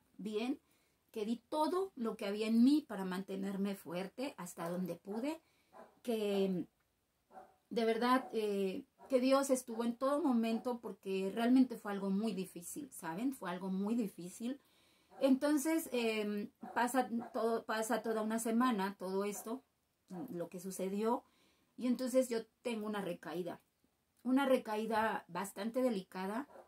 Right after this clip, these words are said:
una recaída fuerte, porque entonces caigo en una depresión, pero además no hablaba,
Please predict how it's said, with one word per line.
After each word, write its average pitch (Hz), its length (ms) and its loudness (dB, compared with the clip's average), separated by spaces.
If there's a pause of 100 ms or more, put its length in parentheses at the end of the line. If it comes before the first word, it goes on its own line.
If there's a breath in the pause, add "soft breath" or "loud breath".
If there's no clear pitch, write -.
(120)
una 220 240 -4
recaída 196 460 -2
fuerte, 302 320 -8
porque 247 240 -8
entonces 233 540 -6 (420 loud breath)
caigo 247 260 4
en 233 100 6
una 233 200 6
depresión, 226 640 -2 (340)
pero 208 160 -4
además 220 520 0 (380)
no 220 180 -2
hablaba, 208 480 0